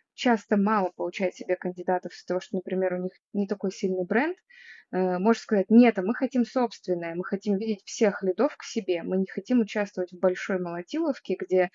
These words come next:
нам, возможно, никто не достанется, а мы ведь столько же сил потратим». А, и вот тогда компания может пойти по второму пути, например,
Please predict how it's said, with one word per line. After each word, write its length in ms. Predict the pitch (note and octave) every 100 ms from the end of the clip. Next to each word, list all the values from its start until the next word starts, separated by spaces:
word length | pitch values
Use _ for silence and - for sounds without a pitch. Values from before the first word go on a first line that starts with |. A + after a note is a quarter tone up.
| - -
нам, 220 | G#3 A#3+
возможно, 480 | G3 F#3+ A3 G3 G#3
никто 240 | F#3+ -
не 140 | A3+ G3
достанется, 640 | G3 - G3+ F3 E3+ -
а 40 | F3
мы 120 | G#3
ведь 120 | G#3 -
столько 320 | G#3+ G3+ F#3
же 100 | F#3+
сил 260 | - F#3 -
потратим». 540 | - - E3 - A#3 - - - - - - -
А, 640 | F#3 F#3 F#3 F3+ F3+ G3 - -
и 160 | A#3
вот 140 | B3+ B3+ -
тогда 500 | A3 G3 A#3+ C#4+ C#4
компания 500 | G#3 G3 A#3+ A#3+ G#3
может 240 | A3+ -
пойти 220 | G#3+ G#3+
по 120 | G#3+ G3
второму 480 | - A3 G#3 F3
пути, 280 | - F3+ C#4+
например, 540 | D#4+ A3 - F3+ G3